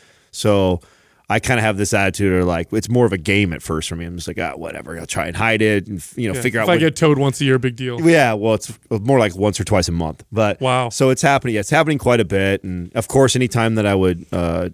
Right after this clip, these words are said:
Speaker 1: you know, bring somebody home and they, they would spend the night, one of the cars would get towed. That was just part of the deal. I was just like, "Okay, I gotta pay this." So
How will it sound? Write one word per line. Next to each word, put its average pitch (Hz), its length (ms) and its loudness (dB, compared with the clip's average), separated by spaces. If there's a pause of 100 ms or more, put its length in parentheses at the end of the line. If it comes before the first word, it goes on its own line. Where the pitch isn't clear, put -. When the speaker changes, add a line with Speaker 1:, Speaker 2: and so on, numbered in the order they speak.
(220)
Speaker 1:
you 95 80 -10
know, 82 100 -10
bring 113 280 2
somebody 110 320 2
home 101 460 2
and 90 100 -2
they, 90 140 0
they 101 180 2
would 98 140 2
spend - 160 -2
the 95 60 0
night, 92 200 0
one 95 180 2
of 95 40 0
the 92 80 0
cars 95 260 0
would 90 60 -2
get 87 80 0
towed. 92 260 2
That 95 60 2
was 92 100 -2
just - 300 -8
part 92 180 2
of 78 60 -4
the 82 160 -4
deal. 80 180 -2
I 78 40 -6
was 80 80 -6
just 85 160 -6
like, 85 140 -4
"Okay, 90 220 -2
I 82 80 0
gotta 80 160 -2
pay 85 160 -8
this." 78 160 -12
So 135 240 2